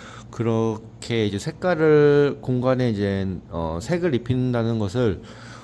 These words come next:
어, 좀 인지를 못하고 이제 한 현장이에요. 솔직히 말씀드리면. 음, 저희 후배들 그림하고 이제 제 그림들, 제 거, 제 거. 네, 그림들로서 이제 인테리어를 이제 완공을 했고,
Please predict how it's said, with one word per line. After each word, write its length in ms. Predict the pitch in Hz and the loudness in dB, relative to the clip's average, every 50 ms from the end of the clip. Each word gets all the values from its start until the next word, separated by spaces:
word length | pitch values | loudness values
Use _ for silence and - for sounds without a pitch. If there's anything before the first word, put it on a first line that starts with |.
| - - - | -20 -16 -12
어, 100 | - 98 | -10 -8
좀 140 | 101 107 107 110 | -6 -4 -2 0
인지를 480 | 120 131 139 131 151 151 139 147 143 | 0 0 0 0 -2 2 4 4 4
못하고 720 | 123 98 101 101 - - 131 127 127 123 143 151 160 156 151 | 4 2 -2 -6 -4 -2 0 0 0 2 0 2 2 2 0
이제 420 | 117 - 107 104 104 101 98 98 - - - - - | 0 0 -2 -2 -2 -2 -4 -6 -8 -12 -18 -20 -16
한 400 | - 135 160 165 160 160 160 160 151 | -10 -8 -6 -6 -6 -6 -6 -6 -4
현장이에요. 580 | 170 175 175 180 175 160 117 95 92 92 92 95 | -4 -2 2 2 2 2 2 0 -2 -4 -6 -6
솔직히 280 | 113 127 - 131 - 123 | -8 -10 -12 -10 -8 -6
말씀드리면. 880 | 104 87 - - 110 95 85 95 92 87 85 87 85 80 82 - - - - - - - - - - - - - - - - - - - - - - - | -6 -6 -4 -6 -8 -8 -8 -10 -10 -10 -10 -10 -10 -12 -14 -16 -18 -20 -20 -20 -20 -20 -20 -20 -20 -20 -20 -20 -20 -20 -20 -20 -20 -20 -20 -20 -12 -8
음, 440 | 104 101 101 104 104 104 107 107 104 | -6 -4 -4 -2 -2 -2 -4 -4 -4
저희 240 | - - 110 120 123 | 0 2 2 2 2
후배들 680 | 117 156 170 170 175 175 175 170 160 160 156 151 139 | 0 -2 0 0 0 0 2 2 2 4 4 4 4
그림하고 680 | 110 120 113 117 110 107 107 110 104 127 139 143 143 | 2 0 0 0 0 0 -2 -2 0 0 2 2 2
이제 160 | 127 98 101 90 | 2 0 -4 -6
제 240 | - - 107 104 | -4 -2 -2 -2
그림들, 480 | 98 - 110 98 104 92 87 78 73 71 71 - - - - - - - - - - - - - - - - - | -2 -4 -6 -6 -6 -6 -6 -8 -8 -10 -10 -14 -20 -20 -20 -20 -20 -20 -20 -20 -20 -20 -20 -20 -20 -20 -20 -16
제 160 | - - 87 - - | -14 -14 -14 -12 -6
거, 240 | - 120 131 143 - - - - - - - - - | -4 -4 -4 -4 -6 -12 -20 -20 -20 -20 -20 -20 -16
제 80 | - - - - | -16 -16 -14 -10
거. 180 | - 80 65 - - - - - - - - - - - - - - - - - - - - - - - - - | -8 -8 -8 -10 -14 -18 -20 -20 -20 -20 -20 -20 -20 -20 -20 -20 -20 -20 -20 -20 -20 -20 -20 -20 -20 -20 -10 -8
네, 140 | 101 98 90 | -8 -8 -6
그림들로서 1160 | - - 123 120 139 143 143 147 143 139 143 139 139 135 139 135 135 123 123 - - 131 127 123 | -6 -4 -2 -2 0 0 0 -2 0 0 0 2 2 2 2 2 2 0 -2 -4 -2 -2 -2 0
이제 120 | 110 117 113 | 0 0 0
인테리어를 680 | 110 104 107 - 127 127 117 123 123 120 110 117 117 110 | 0 -2 -4 -4 -4 -2 0 2 2 2 2 2 0 0
이제 100 | 98 107 | 0 0
완공을 640 | 101 92 92 104 107 104 113 110 110 110 110 107 | 0 0 0 -2 -2 0 0 0 2 2 0 0
했고, 520 | 113 139 - - - 147 143 123 107 98 | -2 -4 -6 -2 2 2 2 2 2 -2